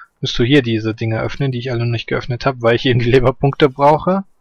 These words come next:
Das wären zwei pro Stück und die kommen verdammt selten raus, ja? Also es ist irgendwie... Das ist nicht schön, wie viel man hier braucht.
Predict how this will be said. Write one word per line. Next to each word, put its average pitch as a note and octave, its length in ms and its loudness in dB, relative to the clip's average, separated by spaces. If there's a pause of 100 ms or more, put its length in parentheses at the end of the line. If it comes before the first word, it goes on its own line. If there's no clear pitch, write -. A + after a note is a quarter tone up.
(1120)
Das A#2+ 200 -2
wären A#2+ 200 2
zwei - 260 2
pro - 200 -2
Stück - 360 -4
und D3+ 240 -6
die E3 60 -4
kommen F#3+ 460 -6
verdammt G#3 720 -6
selten C#3 460 0
raus, G#2+ 400 -6
ja? C3+ 240 -8 (1300)
Also A2 200 -8
es A2 160 -12
ist - 200 -10
irgendwie... A#2 500 -8 (1500)
Das F#3 160 2 (180)
ist G3 300 0
nicht G#3 380 4
schön, G3+ 460 6
wie A#2 140 2
viel A2+ 280 -2
man G#2+ 220 -2
hier G#2 180 -4
braucht. G#2 680 -4